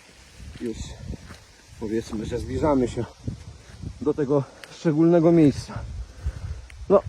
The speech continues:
na tą chwilę mamy taki widok. Tam jest łączka, na której często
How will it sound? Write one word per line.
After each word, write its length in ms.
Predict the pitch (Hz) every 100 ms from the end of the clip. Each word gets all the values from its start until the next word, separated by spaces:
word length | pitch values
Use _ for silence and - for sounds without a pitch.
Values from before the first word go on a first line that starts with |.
| 170
na 120 | 202
tą 160 | 220
chwilę 380 | 185 208 190 180 - - - -
mamy 320 | 170 170 170 - - - - - - - - - - - - - - - - - - - - - - - - - - - - - - - - -
taki 340 | 180 180 170 147 - - - - - - - -
widok. 380 | 170 190 190 - - - - -
Tam 180 | 160 165
jest 220 | 160 - - - - _ - -
łączka, 560 | 156 226 208 - 175 151 - - - - - - - - - - -
na 100 | 156
której 400 | - 170 170 160 143 - -
często 440 | 180 175 - 170